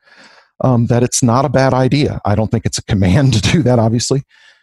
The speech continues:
but that there's nothing inherently unbiblical about having a means to respond to an evildoer, an armed evildoer walking into your church.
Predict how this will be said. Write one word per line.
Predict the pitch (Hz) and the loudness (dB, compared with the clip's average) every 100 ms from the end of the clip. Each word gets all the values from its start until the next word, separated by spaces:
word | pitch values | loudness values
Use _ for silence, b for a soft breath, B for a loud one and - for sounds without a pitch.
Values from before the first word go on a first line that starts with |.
| b - | b -8
but | 120 | -4
that | 117 - | -2 0
there's | 104 98 | 0 2
nothing | 107 113 135 151 123 | 2 2 2 0 0
inherently | 95 120 113 107 | 0 0 0 -2
unbiblical | 104 98 85 117 110 104 - - _ _ _ _ _ _ _ - | 0 0 0 0 0 -4 -8 -20 _ _ _ _ _ _ _ -8
about | 87 104 107 107 - - _ | -4 0 0 -2 -6 -14 _
having | - - 123 117 127 117 | -8 -2 0 2 2 2
a | 107 | 0
means | 101 101 107 110 104 | 0 2 2 0 0
to | - | -2
respond | 98 90 - - 101 95 87 82 78 _ - | -2 -2 -4 -4 -2 0 0 -2 -6 _ -6
to | 120 | -2
an | 101 95 | -2 -2
evildoer, | 98 87 104 104 90 85 95 _ _ _ _ - | -4 -4 -2 -2 -2 -4 -8 _ _ _ _ -4
an | 110 | -4
armed | 104 107 101 98 | 0 0 0 0
evildoer | 92 101 101 90 | -2 -4 -4 -2
walking | 90 87 87 98 | -2 -2 -2 -2
into | 87 82 | -2 -2
your | 82 78 | -4 -6
church. | - 73 - - | -8 -10 -12 -16